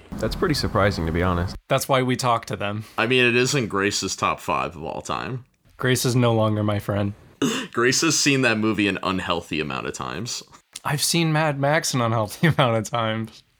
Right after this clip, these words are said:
Speaker 3: How many times have you seen it in black and chrome?
Speaker 4: Ooh, maybe once.
Speaker 3: It looks incredible, dude.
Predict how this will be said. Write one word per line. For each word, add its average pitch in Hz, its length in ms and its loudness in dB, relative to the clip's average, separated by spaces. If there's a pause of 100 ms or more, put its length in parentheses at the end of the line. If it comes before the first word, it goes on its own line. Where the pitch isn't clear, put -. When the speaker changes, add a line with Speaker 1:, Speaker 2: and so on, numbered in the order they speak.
(120)
Speaker 3:
How 160 80 2
many 196 160 4
times 180 260 2
have 170 140 -2
you 165 100 0
seen 151 240 0
it 143 140 -4
in 123 80 0
black 123 260 0
and 117 140 -2
chrome? 104 480 -2
Speaker 4:
Ooh, 78 420 -4
maybe 80 400 2
once. 156 540 0 (500)
Speaker 3:
It 160 180 0
looks 160 320 2
incredible, 120 680 0
dude. 98 320 -2